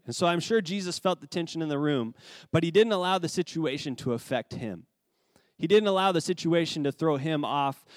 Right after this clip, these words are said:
of what he was trying to accomplish in that place. And now this is something that's important to notice here, is that Jesus was completely comfortable being in the presence of both the religious leader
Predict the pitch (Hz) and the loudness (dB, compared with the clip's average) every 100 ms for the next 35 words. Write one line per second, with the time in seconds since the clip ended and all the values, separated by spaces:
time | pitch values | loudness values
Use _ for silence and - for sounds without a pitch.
0 | - 135 135 135 139 147 131 - 127 131 | -6 -2 2 0 0 -2 -2 0 -2 -2
1 | 123 123 - 127 123 110 131 113 90 110 | -2 -2 -2 -4 -4 -6 -6 -6 -6 -4
2 | 104 - 120 139 160 160 165 208 202 202 | -4 -6 -6 -2 -2 -2 -2 0 0 0
3 | 180 165 165 156 170 175 147 143 143 127 | -2 -2 -4 -2 -2 -2 -2 0 0 -2
4 | 131 104 - _ - - - 143 165 151 | -4 -6 -6 _ -20 -20 -8 0 2 0
5 | 156 214 214 214 190 - 190 170 175 180 | 0 0 0 0 0 0 -4 0 0 0
6 | 196 - 165 151 156 131 127 123 151 175 | -4 -2 -2 -2 -4 -2 -2 0 0 0
7 | 160 143 151 147 160 - 151 135 139 143 | -2 -4 -4 -4 -6 -8 -4 0 0 0
8 | 127 123 143 151 151 147 135 123 | -2 0 -2 -4 -6 -6 -4 -6